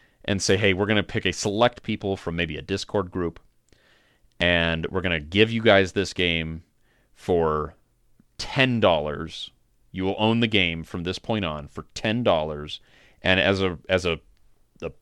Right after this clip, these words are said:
price of, of admission for getting that good discount, you're gonna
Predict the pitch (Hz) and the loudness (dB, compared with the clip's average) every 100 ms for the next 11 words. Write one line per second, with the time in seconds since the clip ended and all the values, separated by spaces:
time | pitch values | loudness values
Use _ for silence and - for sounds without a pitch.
0 | _ - - 131 123 123 - - 104 98 | _ -14 4 6 6 4 -4 -2 -4 -4
1 | - 98 95 98 104 - 80 80 92 82 | -4 -2 0 0 -2 0 -6 -6 -6 0
2 | 98 95 90 - _ _ - 101 85 92 | 0 2 -2 -4 _ _ -2 -2 -2 -6
3 | - - 73 76 - - - - - _ | -6 -8 -8 -10 -16 -20 -20 -20 -20 _
4 | _ _ _ 95 110 107 107 98 92 90 | _ _ _ 0 4 6 6 6 4 2